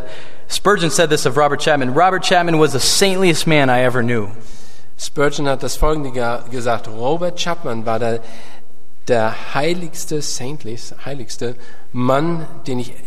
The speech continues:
Speaker 2: je gekannt habe."
Speaker 1: John Nelson Darby said of Chapman,
Speaker 2: Äh, John Nelson Darby hat es gesagt, Folgendes:
Speaker 1: "We talk of the heavenlies, but Robert Chapman lives in them. He lives what I teach."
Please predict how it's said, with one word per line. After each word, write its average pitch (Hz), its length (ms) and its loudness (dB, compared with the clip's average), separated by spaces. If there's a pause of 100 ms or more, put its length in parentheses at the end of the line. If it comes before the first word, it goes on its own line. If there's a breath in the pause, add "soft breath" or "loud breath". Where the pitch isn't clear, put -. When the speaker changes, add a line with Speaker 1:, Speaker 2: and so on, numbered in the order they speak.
(380)
Speaker 2:
je 139 200 2
gekannt 151 440 0
habe." 101 240 -2 (260)
Speaker 1:
John 151 260 4
Nelson 151 380 2
Darby 135 320 2
said 117 220 2
of 107 80 0
Chapman, 120 440 0 (520 loud breath)
Speaker 2:
Äh, - 120 -4 (120)
John 131 640 0
Nelson 120 360 -2
Darby 117 280 0
hat 135 120 -4
es 147 120 -2
gesagt, 156 360 -2
Folgendes: 147 420 -4
Speaker 1:
"We 185 220 2
talk 202 380 0
of 147 120 0
the 135 80 4
heavenlies, 131 640 2
but 131 240 2
Robert 143 320 2
Chapman 131 580 0
lives 151 260 2
in 117 120 2
them. 101 240 0 (260 loud breath)
He 170 220 -2
lives 139 480 2
what 120 140 2
I 110 140 2
teach." - 640 -2